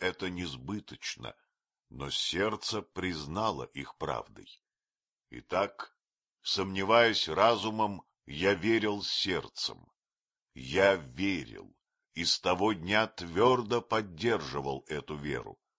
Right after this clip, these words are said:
Я сказал: «Жанна, я верю тому, что ты сказала.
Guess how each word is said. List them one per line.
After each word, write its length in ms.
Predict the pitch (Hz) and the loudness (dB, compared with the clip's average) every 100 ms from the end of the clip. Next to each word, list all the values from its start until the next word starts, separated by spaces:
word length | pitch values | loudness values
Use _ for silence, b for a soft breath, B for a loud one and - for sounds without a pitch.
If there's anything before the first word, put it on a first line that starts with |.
| _ _ _ _ _ | _ _ _ _ _
Я 300 | 50 69 71 | -8 -4 -2
сказал: 680 | - - 76 76 82 64 - _ _ _ _ _ - | -2 -2 -2 0 -2 -4 -10 _ _ _ _ _ -10
«Жанна, 600 | - 98 104 80 69 65 | 2 4 4 2 -6 -8
я 380 | 58 67 92 | -8 0 0
верю 440 | 85 80 110 78 67 | 0 0 0 0 -4
тому, 300 | 76 71 71 | -6 -6 -8
что 240 | - 78 | -8 -8
ты 160 | - 76 | -8 -8
сказала. 600 | - 78 69 64 50 | -8 -8 -6 -8 -10